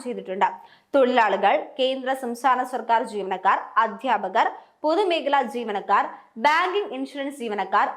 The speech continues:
വാണിജ്യ വ്യവസായ മേഖല, നിർമ്മാണം, മത്സ്യബന്ധനം,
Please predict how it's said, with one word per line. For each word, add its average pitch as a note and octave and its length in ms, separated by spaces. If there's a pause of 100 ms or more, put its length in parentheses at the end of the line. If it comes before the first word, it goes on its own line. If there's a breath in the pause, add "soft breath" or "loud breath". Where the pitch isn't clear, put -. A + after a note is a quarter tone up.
(180)
വാണിജ്യ E4 520
വ്യവസായ B3+ 460 (100)
മേഖല, F#3 280 (340)
നിർമ്മാണം, B3 500 (420 loud breath)
മത്സ്യബന്ധനം, C4+ 800